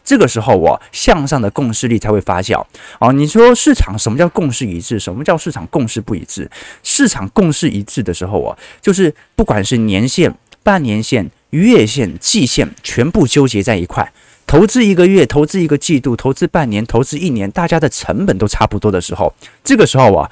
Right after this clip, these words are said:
来一根大长红往上拉抬的可能性，大家就比较有意愿参与。可是如果共识不一致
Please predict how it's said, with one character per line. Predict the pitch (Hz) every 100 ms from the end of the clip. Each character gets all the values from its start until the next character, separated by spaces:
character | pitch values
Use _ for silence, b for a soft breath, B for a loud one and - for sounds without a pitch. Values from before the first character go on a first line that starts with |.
| B
来 | B 110
一 | 135
根 | 147 151
大 | 160 117
长 | - 101
红 | 101 87 85 B B
往 | 104 92 104
上 | 156 135
拉 | 143 147
抬 | -
的 | 95
可 | - 95
能 | 82
性， | 98 156 -
大 | - 131
家 | 127
就 | 120
比 | -
较 | 95 110
有 | 80
意 | 131 107
愿 | 104 90
参 | - 98
与。 | 92 - B B B
可 | 151
是 | 247
如 | 220 247
果 | -
共 | - 254 180
识 | 170
不 | 139
一 | 123 110
致 | - 123